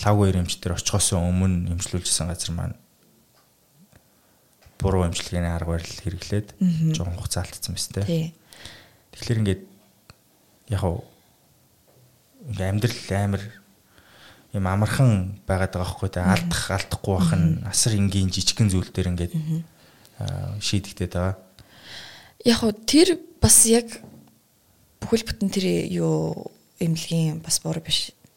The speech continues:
Speaker 1: тал
Speaker 2: нь бол миний хагаа яд бол би лагер эмчтэр жилийн өмнө тэрээс өмнө жилийн өмнө очиж жил хасын өмнө очиход хатлаагаар юмч намайг хаглаанд орох цаг болсон байна гэж хэлжсэн аахгүй
Speaker 1: юу.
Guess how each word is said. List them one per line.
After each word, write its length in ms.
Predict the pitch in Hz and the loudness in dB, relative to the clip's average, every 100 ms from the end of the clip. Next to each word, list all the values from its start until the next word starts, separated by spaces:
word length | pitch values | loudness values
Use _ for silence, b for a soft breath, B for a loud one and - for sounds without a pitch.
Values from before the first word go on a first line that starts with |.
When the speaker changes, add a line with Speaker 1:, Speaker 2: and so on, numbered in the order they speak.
| - | -6
Speaker 1:
тал 320 | 104 98 170 | -2 0 0
Speaker 2:
нь 140 | 165 | -2
бол 160 | 160 - | -4 -2
миний 160 | 160 165 | 0 0
хагаа 400 | 160 156 156 175 | -2 -2 -2 -2
яд 320 | 180 165 165 | -2 -2 -2
бол 80 | 160 B B B B | -4 B B B B
би 100 | - | -4
лагер 380 | - 180 175 170 | 0 2 2 2
эмчтэр 400 | 160 - 170 165 165 | 0 -2 2 0 0
жилийн 400 | - 170 233 240 | -2 2 6 8
өмнө 240 | 180 156 156 | 8 4 0
тэрээс 320 | - 180 - | -2 0 0
өмнө 160 | 156 | 0
жилийн 320 | 160 - 165 151 | -2 0 0 0
өмнө 80 | |
очиж 400 | - - 165 - | -4 -6 -4 -4
жил 80 | - | -4
хасын 240 | 147 - 147 | -4 -4 -4
өмнө 160 | 139 | -4
очиход 320 | - - 165 B B B B B - | -6 -6 -6 B B B B B -4
хатлаагаар 300 | 165 160 160 | 0 2 2
юмч 160 | 147 - | -2 -2
намайг 260 | 151 156 | -2 -4
хаглаанд 420 | - 160 156 185 | -6 -4 0 2
орох 120 | 170 - | 2 -2
цаг 160 | - | -4
болсон 240 | 180 - - | -4 -6 -4
байна 200 | 147 160 | -4 -4
гэж 60 | - | -4
хэлжсэн 380 | 151 - 170 - | -2 0 -2 -4
аахгүй 240 | - 170 160 | -8 -4 -2
Speaker 1:
юу. 320 | 165 101 98 | 0 0 0